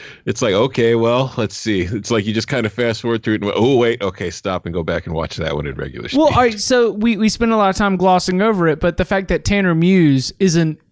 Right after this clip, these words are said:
Speaker 2: like, excellent, excellent, excellent college football player right now, or that, you know, Kayvon Wallace is really solid. There's, I mean, you know, we, Brent Venables does a great job of coaching these guys up, but I'm pretty sure that Tanner Muse got chewed out today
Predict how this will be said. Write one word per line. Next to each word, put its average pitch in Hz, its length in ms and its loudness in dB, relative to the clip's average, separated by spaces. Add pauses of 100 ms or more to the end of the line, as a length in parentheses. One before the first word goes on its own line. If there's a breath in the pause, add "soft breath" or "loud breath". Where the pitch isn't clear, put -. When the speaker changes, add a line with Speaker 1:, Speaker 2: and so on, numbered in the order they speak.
(140)
Speaker 2:
like, 165 280 -2 (120)
excellent, 165 840 -2 (200)
excellent, 190 600 -2 (220)
excellent 185 640 0 (360 soft breath)
college 175 320 2
football 175 340 2
player 143 320 2
right 135 220 0
now, 131 340 -2
or 156 100 2
that, 151 400 2
you 170 100 -2
know, 139 120 -2
Kayvon 180 460 0
Wallace 170 420 2
is 139 140 -2
really 139 220 2
solid. 131 540 -2 (100)
There's, 190 260 0
I 208 80 -4
mean, 190 260 0 (320 loud breath)
you 185 80 -2
know, 175 100 2
we, 185 460 0
Brent 180 300 0
Venables 175 440 0
does 165 240 0
a 160 60 0
great 170 260 0
job 160 380 2
of 147 160 0
coaching 170 320 0
these 160 220 0
guys 156 280 2
up, 165 260 2
but 165 100 2
I'm 180 100 2
pretty 220 240 0
sure 185 200 0
that 151 140 0
Tanner 175 280 0
Muse 160 320 0
got 147 200 0
chewed 165 300 2
out 147 240 2
today 190 400 2